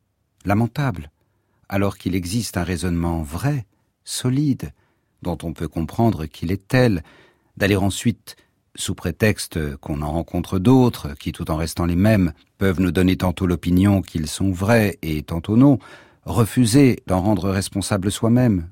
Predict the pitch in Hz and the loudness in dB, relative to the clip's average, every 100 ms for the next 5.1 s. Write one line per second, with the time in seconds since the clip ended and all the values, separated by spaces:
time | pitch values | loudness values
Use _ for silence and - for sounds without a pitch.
0 | _ - 98 - 95 - 110 - 98 101 | _ -6 -4 -4 -4 0 0 0 -2 -2
1 | 110 - 135 117 - _ _ _ _ _ | -4 -2 -2 -4 -8 _ _ _ _ _
2 | _ _ _ _ _ - 101 - 120 135 | _ _ _ _ _ -4 -4 4 8 8
3 | 131 - - _ 101 92 110 - 120 104 | 8 2 -20 _ -4 -2 -2 0 -2 0
4 | 123 95 90 - 117 139 113 113 - 143 | 0 2 0 2 2 4 2 0 2 0